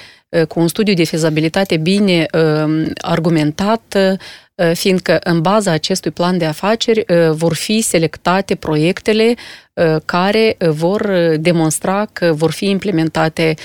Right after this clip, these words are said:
într-un termen cât mai, uh, succint și, uh, în, vor avea un, o,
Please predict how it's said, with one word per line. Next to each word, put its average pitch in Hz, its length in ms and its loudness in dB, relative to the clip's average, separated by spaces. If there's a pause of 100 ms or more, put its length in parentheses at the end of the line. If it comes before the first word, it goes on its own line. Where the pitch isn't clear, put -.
(140)
într-un 170 340 0
termen 160 640 0
cât - 240 -4
mai, 160 600 0
uh, 160 60 0
succint 233 580 -2
și, 170 640 -2 (340)
uh, 156 400 0
în, 165 580 2
vor 180 240 2
avea 185 380 2
un, 160 360 0 (140)
o, 170 100 -4